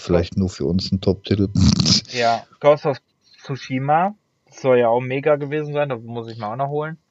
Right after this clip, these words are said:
Speaker 1: Ja, das spielt mein Bruder gerade. Und irgendwie für nächstes Jahr ist auch, äh, ein Koop-Modus angekündigt.
Speaker 2: Ja, da ka-, da sind ja auch irgendwie dauernd Updates, ne?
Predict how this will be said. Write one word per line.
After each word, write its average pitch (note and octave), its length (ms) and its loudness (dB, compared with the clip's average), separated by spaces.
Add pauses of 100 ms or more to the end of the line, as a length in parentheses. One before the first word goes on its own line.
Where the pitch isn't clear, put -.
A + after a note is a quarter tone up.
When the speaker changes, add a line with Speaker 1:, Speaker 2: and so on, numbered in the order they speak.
Speaker 1:
Ja, G#2 320 6
das G#2 240 -4
spielt - 260 -8
mein F#2+ 140 0
Bruder G#2 300 4
gerade. F#2 320 2
Und G2 260 2
irgendwie A#2 460 2
für A2 160 -4
nächstes A2+ 440 -2
Jahr A#2 240 4
ist - 140 -2
auch, G#2+ 220 -2
äh, G2+ 320 4
ein G2+ 220 2
Koop-Modus G2 680 2
angekündigt. G2 760 2 (460)
Speaker 2:
Ja, A#2+ 260 -2
da B2 200 0
ka-, B2+ 420 2
da B2 340 -2 (100)
sind B2+ 180 -8
ja B2 80 2
auch C#3 180 -2
irgendwie A#2 260 -6
dauernd A#2 280 -4
Updates, G#2+ 500 -10
ne? B2+ 240 -12